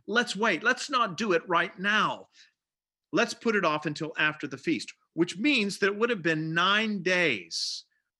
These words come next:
before they were actually going to take any action against Jesus. It was two days before the Passover, and the feast itself lasted for seven.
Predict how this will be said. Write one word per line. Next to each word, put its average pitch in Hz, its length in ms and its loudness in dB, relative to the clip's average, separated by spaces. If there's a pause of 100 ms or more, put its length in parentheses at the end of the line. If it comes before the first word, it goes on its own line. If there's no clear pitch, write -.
before 143 320 0
they 139 100 2
were 131 160 4
actually 135 320 0
going 123 200 -4
to 113 80 -4
take 117 240 -4
any 110 180 -2
action 101 300 -4
against 98 340 -6
Jesus. 90 360 -6
It 143 60 -10
was 151 160 -8
two 294 280 2
days 147 340 2
before 247 380 -6
the 254 100 -2
Passover, 135 680 -2 (200)
and 147 120 -2
the 147 80 0
feast 220 360 -2
itself 151 400 -4
lasted 151 440 -2
for 147 120 -12
seven. 131 320 -8